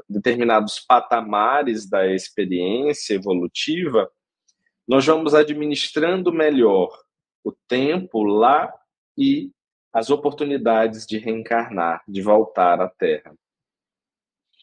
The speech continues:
Enquanto nós, nós somos mais tutelados do que tutores,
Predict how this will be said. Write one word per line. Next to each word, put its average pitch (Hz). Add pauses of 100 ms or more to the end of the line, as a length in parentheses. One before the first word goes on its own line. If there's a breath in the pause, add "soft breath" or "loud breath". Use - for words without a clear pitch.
(240 loud breath)
Enquanto 143
nós, 123
nós 127
somos 120
mais 127
tutelados 113 (420)
do 113
que 131
tutores, 135